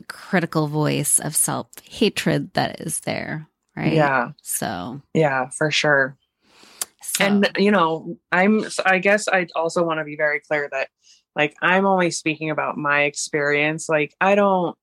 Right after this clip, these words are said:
Speaker 2: you know, I would never think less or think poorly or, I mean, about drinking, anything. It's just, for me, it's just been a more powerful experience to live life sober. So,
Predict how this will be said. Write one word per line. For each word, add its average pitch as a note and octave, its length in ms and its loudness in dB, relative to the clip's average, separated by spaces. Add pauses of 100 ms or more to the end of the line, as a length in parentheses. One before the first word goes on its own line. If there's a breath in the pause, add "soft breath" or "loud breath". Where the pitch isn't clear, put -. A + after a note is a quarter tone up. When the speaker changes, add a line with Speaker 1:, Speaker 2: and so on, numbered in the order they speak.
(200)
Speaker 2:
you F#3 140 0
know, E3 320 0 (260)
I F3+ 100 2
would F#3 220 -2
never D#3+ 720 0 (140)
think E3 280 0 (220)
less D#3 560 0
or D#3 120 -2
think D#3+ 320 -4
poorly D#3 400 0
or, D3+ 160 0 (580 loud breath)
I D#3 80 -2
mean, D#3+ 320 0 (220)
about D3 440 0 (140)
drinking, E3 720 2
anything. D#3+ 580 0
It's C3+ 180 -8
just, D3+ 240 -4
for D3+ 200 -2
me, D3 300 0
it's D3 180 -4
just - 280 -4
been C#3+ 360 0 (640 loud breath)
a D#3 100 0
more D3+ 380 2
powerful D3 420 0
experience C#3+ 720 -2
to - 160 -6
live C#3 220 -2
life C3 360 -4 (760)
sober. B2+ 560 -2
So, - 180 -6